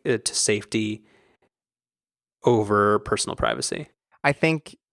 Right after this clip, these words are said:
Speaker 2: uh, no, it's not surprising, um, for a couple of reasons. One is because, yes, it is a, it is an incredibly complex issue. So when you're trying to get a quick poll of people in the days after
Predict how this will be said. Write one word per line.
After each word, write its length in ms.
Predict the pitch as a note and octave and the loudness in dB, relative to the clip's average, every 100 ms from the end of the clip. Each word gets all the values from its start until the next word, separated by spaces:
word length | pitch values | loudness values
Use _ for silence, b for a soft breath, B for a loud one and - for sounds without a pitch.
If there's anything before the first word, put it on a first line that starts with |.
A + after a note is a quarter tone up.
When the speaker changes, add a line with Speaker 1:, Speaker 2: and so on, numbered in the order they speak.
| - | -10
Speaker 2:
uh, 200 | - C3 | -6 -6
no, 320 | A#2+ C#3 C3+ B2+ | -2 2 4 4
it's 140 | - | 4
not 160 | B2+ - | 2 2
surprising, 920 | - - G2+ G2 G2+ G2 G2 G2+ - - | -2 0 0 0 -2 -4 -6 -10 -14 -8
um, 580 | G2+ F2+ F2 E2+ F2+ F#2 | -6 -4 -6 -8 -12 -4
for 180 | B2 A2 | 0 2
a 60 | |
couple 240 | - A2+ G#2 | 0 -2 0
of 80 | |
reasons. 380 | G2 F#2+ G2+ F#2+ | 0 -4 -6 -6
One 200 | G#2 G#2+ | 0 0
is 140 | G#2 - | 0 -2
because, 280 | G#2 F#2+ | -4 -2
yes, 280 | A2+ A2 - | 0 0 0
it 80 | A2 | 0
is 140 | G#2 | 0
a, 120 | G2 A2 | 0 0
it 80 | |
is 160 | A2 G2+ | 0 2
an 120 | G2+ | -2
incredibly 560 | G#2+ G#2 - A2+ F#2+ F#2+ | -4 -8 -2 0 0 -4
complex 580 | - A2 F#2+ G#2 F#2 G2 | -4 -4 -2 -4 -4 -4
issue. 400 | F2 - F2 F2 | -4 -4 -4 -2
So 180 | - G2 | -2 -2
when 120 | G2+ | -2
you're 100 | F#2 | -4
trying 420 | - A2+ G2+ G2+ | 0 0 0 -2
to 340 | - G#2+ F#2 | -4 -4 -4
get 160 | F#2 G#2 | -2 -4
a 60 | E2+ | -4
quick 240 | - G#2+ - | -8 -8 -10
poll 340 | - A#2 G2+ | -2 0 2
of 140 | F#2 - | -2 -6
people 500 | A2 - F#2+ F#2 F2+ | -12 -6 -4 -2 -2
in 120 | G2 | -6
the 80 | F#2+ | -6
days 440 | F#2 G2+ G2 F#2 | -4 -2 -2 -4
after 760 | - G2 G2 - F#2+ F#2 F2+ | -4 -4 -4 -4 -4 -2 -4